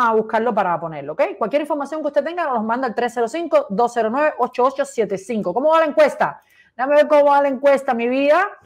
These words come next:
Trescientos setenta y ocho votos, vamos, y ochocientas personas conectadas. No. Há-, hazme el favor y vote ahí si usted no ha votado. ¿Qué usted cree? ¿Que es un bodeguero bueno? Mira, nueve por ciento piensa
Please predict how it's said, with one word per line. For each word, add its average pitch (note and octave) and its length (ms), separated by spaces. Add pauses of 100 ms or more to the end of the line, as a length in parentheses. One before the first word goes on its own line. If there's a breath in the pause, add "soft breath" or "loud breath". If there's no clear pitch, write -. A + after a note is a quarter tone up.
(220 soft breath)
Trescientos D#4 560
setenta C#4 320
y C4 60
ocho C#4 260
votos, B3+ 500
vamos, A3+ 380
y B3 160
ochocientas C4 420
personas C#4 280
conectadas. F#3 400
No. - 260 (300)
Há-, B3 240 (100)
hazme D#4 140
el A#3 40
favor C4 480 (200)
y B3 80
vote C4 280
ahí D4 360
si D#4 140
usted C4 200
no C4 60
ha C4 40
votado. A3 440
¿Qué D4 100
usted B3+ 240
cree? - 240 (180)
¿Que C4+ 100
es C#4 60
un D#4 160
bodeguero C4 480
bueno? B3+ 420
Mira, G#3+ 220
nueve C#4 280
por B3+ 180
ciento C4 600
piensa B3+ 460